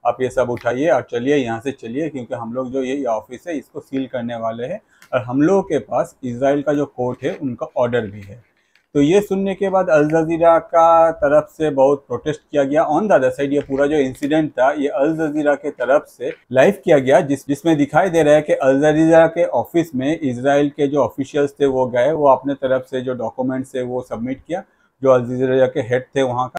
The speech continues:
और उनको बोला कि हम लोग के पास court का ऑर्डर है, इसलिए आपको, आपका जो कैमरा है या फिर जो भी है, आपका जो सामान है, वो यहाँ से उठाइए और फ़ोर्टी five days के लिए ये जो ऑफिस है, ये completely हम लोग seal कर दें। और ये सारा कुछ वहाँ broadcast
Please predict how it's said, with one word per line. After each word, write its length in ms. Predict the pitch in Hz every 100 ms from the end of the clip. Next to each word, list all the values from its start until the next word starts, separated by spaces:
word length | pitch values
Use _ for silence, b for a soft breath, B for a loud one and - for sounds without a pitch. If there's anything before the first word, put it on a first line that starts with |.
| -
और 100 | 131
उनको 260 | 143 175
बोला 220 | 151 139 143
कि 120 | 170
हम 200 | 135 131
लोग 140 | 135
के 120 | 143
पास 360 | 131 139 135 - -
court 200 | 127 127
का 80 | 131
ऑर्डर 280 | 117 120 131
है, 100 | 190
इसलिए 320 | 135 - 135
आपको, 400 | 113 - 135 135
आपका 380 | - 113 - 127
जो 100 | 127
कैमरा 360 | 120 113 120 131
है 200 | 131 123
या 120 | 113
फिर 140 | 120
जो 180 | 113 120
भी 140 | 135
है, 140 | 127 127
आपका 260 | 113 120
जो 100 | 117
सामान 340 | 120 113 120 135
है, 60 |
वो 180 | 135 120
यहाँ 200 | 117 117
से 100 | 117
उठाइए 400 | 110 120 117 160 214 _ _ -
और 80 | 120
फ़ोर्टी 320 | - 120 156
five 220 | 151 147
days 280 | 131 135 135 -
के 80 | 123
लिए 200 | 131 175
ये 240 | 127 120
जो 100 | 123
ऑफिस 320 | 110 - 120
है, 100 | 160
ये 100 | 123
completely 580 | - 117 110 123 120 127
हम 160 | 127 131
लोग 160 | 139
seal 220 | - 135
कर 220 | 107 104 98
दें। 120 | 175 _ b b _
और 120 | 123
ये 160 | 127 170
सारा 340 | - 151 160
कुछ 300 | 151 165 160
वहाँ 260 | 143 131 123
broadcast 540 | 117 117 - 143 143